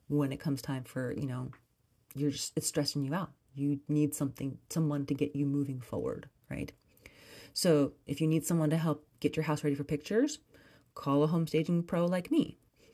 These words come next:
Need someone to help you pick out tile for your bathroom or decorate a bedroom?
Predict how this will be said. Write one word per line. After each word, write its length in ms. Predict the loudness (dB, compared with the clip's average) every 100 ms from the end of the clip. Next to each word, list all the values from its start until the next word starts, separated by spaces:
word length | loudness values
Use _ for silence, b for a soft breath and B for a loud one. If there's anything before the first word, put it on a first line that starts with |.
| B B
Need 460 | -2 0 2 0 0
someone 240 | -2 0
to 40 | 0
help 200 | 0 -4
you 80 | -6
pick 220 | -4 -4
out 200 | -6 -6
tile 520 | -4 -2 0 -2 -8 -16 _ -8
for 140 | -2
your 80 | 0
bathroom 460 | 2 0 -2 -6 -2
or 440 | 2 4 4 0 -6 _ _ _
decorate 380 | -4 -4 -2 -2
a 60 | -2
bedroom? 560 | -2 2 2 0 -4